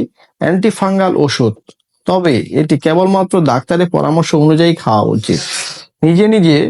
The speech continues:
খাওয়া শুরু করবেন না বা কোর্সের মাঝখানে বন্ধ করবেন না।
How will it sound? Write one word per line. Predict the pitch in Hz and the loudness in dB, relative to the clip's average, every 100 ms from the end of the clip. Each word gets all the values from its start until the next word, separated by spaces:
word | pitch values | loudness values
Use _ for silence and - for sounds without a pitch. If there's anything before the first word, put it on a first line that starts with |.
| - _ _ _ | -6 _ _ _
খাওয়া | - 151 156 | -6 0 0
শুরু | 170 175 160 | 0 0 0
করবেন | 151 151 151 156 | 0 0 2 2
না | 165 170 | 2 2
বা | 165 120 117 | 2 0 0
কোর্সের | - 151 185 - - 160 156 | 0 0 0 -4 -2 0 0
মাঝখানে | 170 143 143 - 190 185 | 0 0 -2 -4 -2 0
বন্ধ | 147 127 143 | 2 2 0
করবেন | 156 131 117 95 92 | 0 0 0 0 -2
না। | 80 | -4